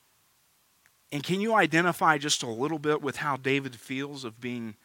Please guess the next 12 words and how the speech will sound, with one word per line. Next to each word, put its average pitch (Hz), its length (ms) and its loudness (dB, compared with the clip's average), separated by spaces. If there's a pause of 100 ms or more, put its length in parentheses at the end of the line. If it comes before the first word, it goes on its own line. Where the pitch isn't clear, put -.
(140)
pursued 127 640 -6
and 101 120 -14
crushed 127 480 0
and 95 140 -12
fainting, 127 480 -6
breaking 120 400 -6
point, 131 240 -10
all 131 120 -4
that 131 140 -4
type 131 240 -6
of 127 80 -10
stuff? - 480 -8